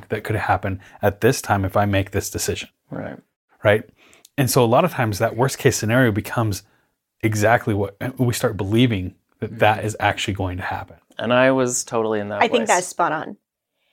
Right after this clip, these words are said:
Speaker 3: Because honestly, I remember trying to convince you that people were still going to love you. My family would still be there for you. And I was sure your family would still be there for you. And they have been.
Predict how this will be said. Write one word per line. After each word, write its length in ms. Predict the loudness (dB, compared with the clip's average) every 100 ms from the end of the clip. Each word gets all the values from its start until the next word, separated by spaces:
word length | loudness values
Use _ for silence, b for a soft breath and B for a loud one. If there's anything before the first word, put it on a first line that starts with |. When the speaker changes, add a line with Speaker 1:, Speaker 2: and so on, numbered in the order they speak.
| _ _ _
Speaker 3:
Because 300 | -4 2 0 2
honestly, 420 | 2 2 0 0
I 160 | 0 2
remember 420 | 2 0 0 0
trying 420 | 0 0 2 0
to 60 | -4
convince 440 | -6 -2 -4 -2
you 160 | -2 0
that 340 | 2 2 -2 _ _ _ _ _
people 360 | -4 0 2 4
were 140 | 2
still 360 | 0 -6 -2 -2
going 300 | 0 -2 -2
to 120 | -2
love 240 | 2 2
you. 340 | 0 -4 -4 -10 _ _ _ _ _ _ -12
My 280 | 0 2 2
family 360 | 2 2 2 0
would 140 | 0
still 260 | -4 -2 -2
be 120 | 0
there 180 | -2 -2
for 200 | -2 0
you. 260 | 4 2 2
And 160 | -2 -2
I 160 | 0 2
was 160 | 4 2 -2 _ _ _
sure 480 | -16 -6 0 4 4
your 320 | 4 4 4
family 380 | 0 -4 -2 -2
would 160 | -2 -6
still 280 | -2 0
be 140 | 0 -2
there 200 | -2 -2
for 180 | -2 0
you. 320 | 2 2 0 -4
And 140 | 0
they 100 | 0
have 320 | 2 2 0
been. 260 | -2 -6 -8